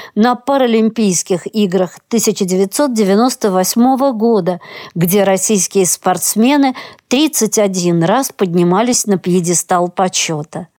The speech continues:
С тысяча девятьсот восемьдесят шестого года президент Общероссийской общественной организации инвалидов Всероссийское ордена Трудового Красного Знамени Общества слепых.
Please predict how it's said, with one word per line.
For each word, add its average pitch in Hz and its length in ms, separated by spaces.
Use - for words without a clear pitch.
С - 140
тысяча 202 460
девятьсот 202 500
восемьдесят 196 640
шестого 180 560
года 208 400
президент 220 760
Общероссийской 220 960
общественной 196 600
организации 190 800
инвалидов 175 680
Всероссийское 247 1000
ордена 196 600
Трудового 185 560
Красного 170 540
Знамени 254 640
Общества 185 540
слепых. 170 640